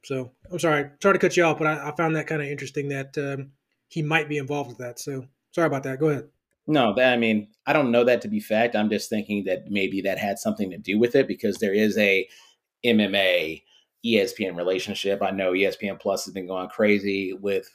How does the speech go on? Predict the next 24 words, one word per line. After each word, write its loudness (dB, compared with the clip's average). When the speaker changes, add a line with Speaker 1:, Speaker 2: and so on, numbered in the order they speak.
Speaker 2:
uh, -2
promos 0
for -10
the -8
pay-per-views -6
on -10
that. -10
So -2
I 8
don't 6
know 6
if -2
that's -2
playing -6
a, -16
a -6
part -2
in -12
that -10
as -12
well. 4
Um, -8
but 0
still, 2